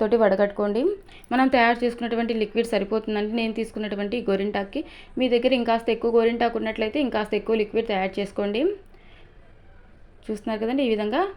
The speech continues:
మెహందీ కలర్లోకి వస్తుందండి గోరింటాకు, లిక్విడ్ కలర్లోకి వస్తుంది. గోరింటాకు మిక్సీ జార్లో వేసుకోవాలండి.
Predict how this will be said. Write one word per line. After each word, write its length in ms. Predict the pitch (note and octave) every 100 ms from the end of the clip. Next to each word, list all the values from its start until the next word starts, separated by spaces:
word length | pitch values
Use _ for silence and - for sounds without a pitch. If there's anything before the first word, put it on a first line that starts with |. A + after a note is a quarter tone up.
| G#3+
మెహందీ 280 | A3 A3+ A3+
కలర్లోకి 480 | A3 G#3+ G#3+ G#3 D4+ D#4
వస్తుందండి 500 | A3 G#3+ G#3 G3+ B3+ G4+ - - - - - - - - - - G#3+
గోరింటాకు, 400 | A3+ A3+ A3+ G#3+
లిక్విడ్ 300 | G3+ A3 G#3 G#3
కలర్లోకి 400 | G#3 G3+ A3 A3
వస్తుంది. 380 | G3+ G#3 G3 G#3 F#4 G4 - - - - -
గోరింటాకు 340 | C4+ C4 C4 C4
మిక్సీ 220 | - A#3
జార్లో 240 | A#3 A3+ A3
వేసుకోవాలండి. 560 | G#3 - A3 G#3+ G#3